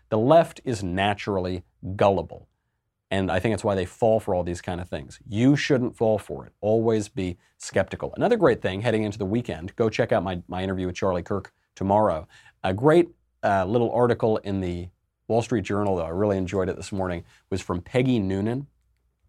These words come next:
Peggy Noonan was a speechwriter for, uh, Reagan and, and then for Bush.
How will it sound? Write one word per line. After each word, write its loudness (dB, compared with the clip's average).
Peggy 0
Noonan 2
was -8
a -20
speechwriter -2
for, -8
uh, -14
Reagan 0
and, -10
and -12
then -10
for -12
Bush. -2